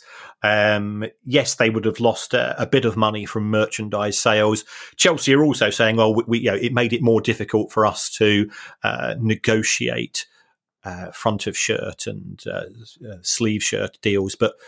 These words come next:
uh, the, the whale fin deal that they did sign for twenty-two twenty-three is, by all accounts, a record deal. So,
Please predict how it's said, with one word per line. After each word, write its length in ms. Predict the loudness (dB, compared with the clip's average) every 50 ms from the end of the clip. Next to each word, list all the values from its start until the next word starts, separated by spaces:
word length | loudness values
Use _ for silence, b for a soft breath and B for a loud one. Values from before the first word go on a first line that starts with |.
| B B B B
uh, 100 | -2 0
the, 140 | 2 2 0 2
the 60 | 2
whale 400 | 2 4 4 4 4 4 2 2
fin 320 | 0 0 -2 -2 -2 0 0
deal 260 | 2 4 4 4 4
that 140 | 2 0 0
they 100 | -2 -2
did 220 | 0 0 0 0
sign 380 | 0 -2 -2 -4 -4 -8 -10 -12
for 100 | -14 -10
twenty-two 580 | -6 -6 -4 -4 -6 -8 -8 -6 -4 -4 -4
twenty-three 640 | -4 -4 -4 -6 -6 -6 -12 -12 -10 -10 -10 -10 -12 _ -10 -8
is, 100 | -8 -6
by 180 | -4 -4 -2 -2
all 140 | -2 -4
accounts, 400 | -4 -6 -4 -4 -4 -4 -4 -6
a 40 | -2
record 400 | -2 -2 -2 -2 -2 -4 -4 -2
deal. 260 | -4 -4 -4 -4 -6
So, 260 | -4 0 0 0 0